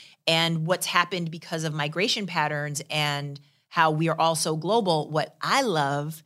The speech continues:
that's hard is if you take, say, a South Asian person who's living in France. And so if you speak French, you know, in English, it's, it would be like what I was just saying, like, "Oh, drop my daughter down here, et cetera."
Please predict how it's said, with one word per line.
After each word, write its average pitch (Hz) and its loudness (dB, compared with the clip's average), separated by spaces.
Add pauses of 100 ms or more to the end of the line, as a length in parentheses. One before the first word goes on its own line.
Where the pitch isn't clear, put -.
(180)
that's 160 2
hard 156 2 (460)
is 156 6
if 165 -2
you 190 -2
take, 170 0 (360)
say, 190 4
a 170 4
South 165 2
Asian 170 4
person 175 4
who's 180 2
living 185 2
in 185 2
France. - 2
And 170 2
so 165 6 (260)
if 156 -4
you 175 4
speak 170 0
French, 208 6 (580)
you 175 2
know, 160 6
in 180 4
English, 220 6
it's, - 2 (240)
it 175 2
would 170 4
be 170 6
like 185 6
what 170 6
I 170 6
was 170 4
just 180 2
saying, 160 4
like, 160 2
"Oh, 160 2
drop 208 6
my 359 4
daughter 247 4
down 190 4
here, 285 6
et 294 8
cetera." 269 2